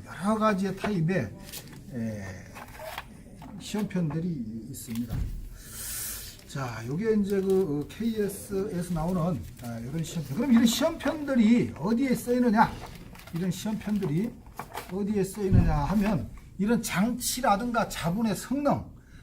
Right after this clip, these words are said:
장치라든가 자본의 성능을 검사하기도 하고 시험하기 전에 검사체의 유효 범위를 설정할 때 이런 표준 시험편들을 사용합니다.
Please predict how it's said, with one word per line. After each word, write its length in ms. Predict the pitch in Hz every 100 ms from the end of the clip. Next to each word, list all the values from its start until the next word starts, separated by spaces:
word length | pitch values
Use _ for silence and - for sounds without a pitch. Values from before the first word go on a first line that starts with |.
| -
장치라든가 1080 | - 170 214 208 - 220 233 233 226 220 214
자본의 380 | - 180 226 220
성능을 800 | - - 262 262 254 247 220 185
검사하기도 800 | 180 202 180 185 185 190 196 180
하고 640 | 165 190 190 226 240 - - - -
시험하기 840 | - - 254 262 269 247 240 226 202
전에 320 | 208 226 233
검사체의 720 | 180 214 202 208 - 202 180
유효 340 | 151 196 226 -
범위를 1120 | 170 233 - - - - - - 160 254 262
설정할 560 | - 208 208 175 175
때 340 | - 170 170 101 - - -
이런 280 | 160 196 190
표준 300 | - 202 196
시험편들을 600 | - 190 - 175 170 170
사용합니다. 640 | 170 151 120 139 117 92